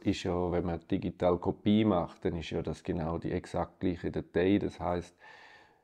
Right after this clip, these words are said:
ich kann nicht die digitale Datei allein verkaufen, sondern ich muss es verknüpfen mit einem, mit einem Bild, zum Beispiel, das ich verkaufe dann. Und dann ist mir die Idee gekommen, ich könnte ja ein Hologramm machen,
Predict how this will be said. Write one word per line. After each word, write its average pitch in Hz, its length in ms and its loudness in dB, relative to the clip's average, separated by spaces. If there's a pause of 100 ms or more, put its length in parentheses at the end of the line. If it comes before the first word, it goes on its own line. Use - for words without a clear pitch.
(100)
ich 98 200 -2
kann 87 380 -2
nicht 92 220 0
die 101 80 6
digitale 90 680 4
Datei 87 420 2
allein 85 300 4
verkaufen, 98 640 2
sondern 92 600 0
ich 92 180 -4
muss 92 380 2
es 87 180 -6
verknüpfen 90 760 -2
mit 85 300 -4
einem, 82 380 -2 (960)
mit 95 240 -4
einem 92 180 -2
Bild, 98 340 4
zum 98 140 -4
Beispiel, 90 320 0
das 90 140 2
ich 87 80 -4
verkaufe - 600 -6
dann. - 200 -8 (840)
Und 95 280 4
dann 101 100 8
ist 98 140 0
mir 98 60 2
die 101 120 4
Idee 101 200 8
gekommen, 101 240 4
ich 95 80 0
könnte 98 240 4
ja 92 60 4
ein - 100 -8
Hologramm 95 500 4
machen, 123 380 2